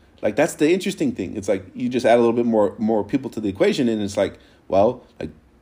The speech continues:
there could be two of eight, right? So this is like, you, you, you go to a church and, and you, and, and you walk into a church and you see all the kids and you're like, one in twenty of those boys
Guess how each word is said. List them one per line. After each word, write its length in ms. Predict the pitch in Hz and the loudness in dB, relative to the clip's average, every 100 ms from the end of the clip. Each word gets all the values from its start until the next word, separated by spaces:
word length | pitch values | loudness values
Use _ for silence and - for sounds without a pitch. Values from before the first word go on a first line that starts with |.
| - | -2
there 140 | 120 | 0
could 160 | 123 107 | 0 -2
be 100 | 101 | -2
two 220 | - 139 | 4 4
of 80 | 131 | 4
eight, 340 | 170 139 - | 2 2 0
right? 320 | 98 127 - - _ _ _ | 2 2 0 -12 _ _ _
So 160 | - 139 | -4 2
this 260 | 156 180 | 4 2
is 160 | 185 143 | 0 2
like, 280 | 143 92 - _ _ _ _ _ _ _ _ _ _ | 2 0 -8 _ _ _ _ _ _ _ _ _ _
you, 160 | - - | -14 -12
you, 260 | - 135 - | -10 -10 -12
you 160 | - 127 | -8 -2
go 160 | 135 | 0
to 160 | 123 123 | 0 -2
a 40 | |
church 360 | - 156 156 156 | 0 2 2 0
and, 180 | 107 - | -4 -4
and 160 | 104 | -6
you, 140 | 98 - | -6 -8
and, 280 | - 92 - | -10 -10 -10
and 220 | - 95 | -10 -8
you 200 | 85 85 - | -8 -10 -14
walk 240 | - 117 117 | -2 0 0
into 160 | 104 | -8
a 20 | 104 | -6
church 320 | 139 139 139 | 0 0 -2
and 80 | 98 | -6
you 80 | |
see 160 | 92 110 | -4 -2
all 120 | 98 | -2
the 80 | 92 | -4
kids 300 | - 135 120 | -4 -2 -2
and 160 | 90 92 | -4 -4
you're 120 | 85 | -6
like, 240 | 71 - - _ _ _ _ | -8 -12 -20 _ _ _ _
one 260 | 98 104 123 | -6 -2 0
in 100 | 120 | 0
twenty 280 | 135 135 | 2 4
of 100 | 139 | 6
those 160 | 143 139 | 4 2
boys 540 | 127 165 170 123 - | 2 4 4 2 -6